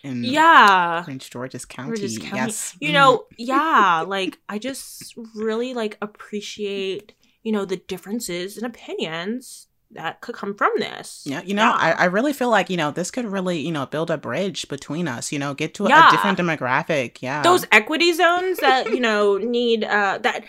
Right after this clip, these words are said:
Speaker 2: have historically had inaccess to. <laughs> That's dead ass how everybody be talking about. I'm
Speaker 1: It
Speaker 2: like,
Speaker 1: really
Speaker 2: "What are you
Speaker 1: is.
Speaker 2: saying?"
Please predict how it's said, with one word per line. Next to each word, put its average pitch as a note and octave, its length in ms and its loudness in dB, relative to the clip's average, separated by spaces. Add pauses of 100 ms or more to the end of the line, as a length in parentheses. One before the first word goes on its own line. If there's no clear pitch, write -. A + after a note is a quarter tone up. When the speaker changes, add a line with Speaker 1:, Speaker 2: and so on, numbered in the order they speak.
(100)
Speaker 2:
have D#4 160 4
historically C#4 960 0 (100)
had G#3 400 4 (220)
inaccess G3 1200 2 (300)
to. F#3 680 -2
<laughs> - 960 10 (2000)
That's D5 640 8
dead F4 160 12
ass F#4+ 220 12
how F4 120 12
everybody E4+ 240 12
be E4 80 4
talking D#4 260 10
about. D4 220 8
I'm - 260 8
Speaker 1:
It - 20 -
Speaker 2:
like, C5+ 140 10
Speaker 1:
really B3+ 220 6
Speaker 2:
"What F#4 160 12
are A4+ 80 12
you A4+ 240 10
Speaker 1:
is. A4+ 80 -4
Speaker 2:
saying?" C4+ 640 6